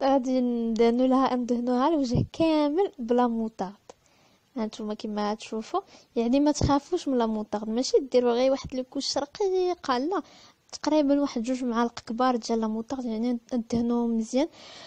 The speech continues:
<clears throat> ان البنات نتوما غادي تشوفوا في هاد لا طارت ما فيها لا بيض لا كريم فريش لا حتى شي حاجه.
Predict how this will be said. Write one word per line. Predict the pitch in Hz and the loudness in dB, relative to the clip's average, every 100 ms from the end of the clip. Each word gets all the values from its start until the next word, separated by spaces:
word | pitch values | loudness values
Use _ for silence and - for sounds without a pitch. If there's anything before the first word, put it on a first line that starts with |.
| - 277 _ | -16 -16 _
<clears throat> | 359 330 - - 254 | 6 6 4 -4 2
ان | 285 269 | 6 8
البنات | 262 226 240 269 285 | 6 6 4 4 2
نتوما | 269 269 247 | 4 4 4
غادي | 233 233 | 4 2
تشوفوا | - 247 247 | 2 2 2
في | - | 4
هاد | 240 240 | 4 6
لا | 240 | 4
طارت | 359 - 240 | 2 2 2
ما | 233 | 2
فيها | - 240 220 | 6 6 8
لا | 220 220 | 6 6
بيض | 240 277 311 285 | 6 8 8 8
لا | 226 | 4
كريم | - 240 | 4 2
فريش | 226 - 294 294 - | 0 2 6 6 6
لا | 233 | 2
حتى | - | 2
شي | 269 - | 2 2
حاجه. | - 202 285 | 2 2 2